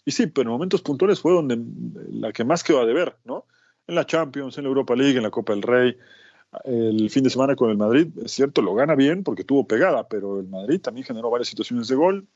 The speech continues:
la que falló Vinicius, un par de jugadas más que tuvo Vinicius, otras dos que se estrellaron en el poste, le llegaron mucho. Para ser un equipo que gana tres a cero, cualquiera que no hubiera visto el partido pensaría que le pegó un repasón al de enfrente, y la realidad es que es,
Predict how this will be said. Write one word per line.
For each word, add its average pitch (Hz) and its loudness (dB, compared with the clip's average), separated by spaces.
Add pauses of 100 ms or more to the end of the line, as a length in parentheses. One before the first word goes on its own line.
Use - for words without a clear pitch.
(100)
la 107 -6
que - -8
falló 101 2
Vinicius, 139 2 (320)
un 113 -6
par 113 2
de 104 0
jugadas 104 -2
más 131 -2 (300)
que 104 -6
tuvo 110 4
Vinicius, 117 2
otras 117 -2
dos 123 2
que 117 -4
se 95 -6
estrellaron 110 -2
en 101 -6
el 98 -8
poste, 151 2 (400)
le 113 2
llegaron 143 2
mucho. 156 -2
Para 104 -4
ser 151 2
un 160 2
equipo 143 0
que 101 0
gana 131 4
tres 139 -6
a 147 -2
cero, 160 2 (540)
cualquiera 131 2
que 113 -6
no 117 -4
hubiera 123 0
visto 117 -2
el 113 -6
partido 131 2
pensaría 110 0
que 139 2
le 101 2 (260)
pegó 95 0
un 120 -4
repasón 139 0
al 101 -2
de 98 -6
enfrente, 131 -2
y 120 0
la 123 2
realidad 131 2
es 226 0
que 196 4
es, - 0